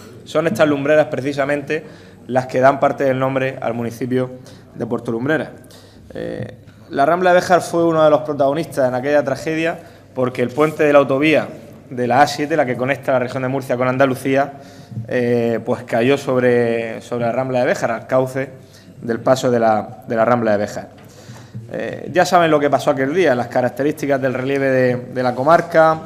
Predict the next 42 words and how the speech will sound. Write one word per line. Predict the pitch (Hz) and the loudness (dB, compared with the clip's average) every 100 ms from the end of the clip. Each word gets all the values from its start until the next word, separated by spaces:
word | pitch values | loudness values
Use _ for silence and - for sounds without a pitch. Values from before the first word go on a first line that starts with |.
| - | -2
la | 131 | 2
orografía, | 127 123 117 165 165 160 160 - - - - - | 2 2 0 0 4 6 4 -2 -16 -20 -18 -2
las | 120 | 2
grandes | 139 147 143 | 4 2 0
masas | 139 139 | 0 0
de | 123 | 2
arena | 120 147 131 117 - - - | 4 4 2 -4 -12 -20 -6
que | 127 | -2
hay | 135 | 0
por | 135 | 0
los | 127 123 | 0 2
montes | 147 139 131 123 | 2 2 0 -4
y | 117 | -4
por | 120 | -2
las | 117 | 0
ramblas, | 139 156 151 151 156 - - - - | 4 4 6 2 0 -8 -20 -20 -12
pues | 127 113 | -8 -4
favorecieron | 120 123 - 135 139 | -2 -2 -2 -2 2
a | 131 | 4
la | 120 | 2
catástrofe | 113 123 120 123 127 117 | 2 0 0 -4 -4 -2
ya | 113 | -4
conocida. | 110 107 113 101 - - - - - - - - - | -6 -8 -10 -12 -14 -20 -20 -20 -20 -20 -20 -14 -10
Eh, | 117 107 | -8 -6
la | 131 131 | -4 -2
intensidad | 135 131 139 156 | -2 0 4 6
de | |
las | 165 151 | 6 4
lluvias | 170 170 170 165 | 2 2 2 2
también | 139 139 | -4 -4
se | 139 | 0
ha | |
hablado | 135 139 135 | 4 4 4
en | |
esta, | 135 131 127 123 117 | 0 -2 0 2 0
en | 131 | -4
esta | 127 123 | -6 0
Cámara. | 147 151 113 - - | 2 2 0 -6 -14
Se | - 123 | -8 -2
llegaron | 131 151 | 2 2
a | 147 | 2
registrar | 139 139 - 160 170 170 | -2 -8 0 4 4 2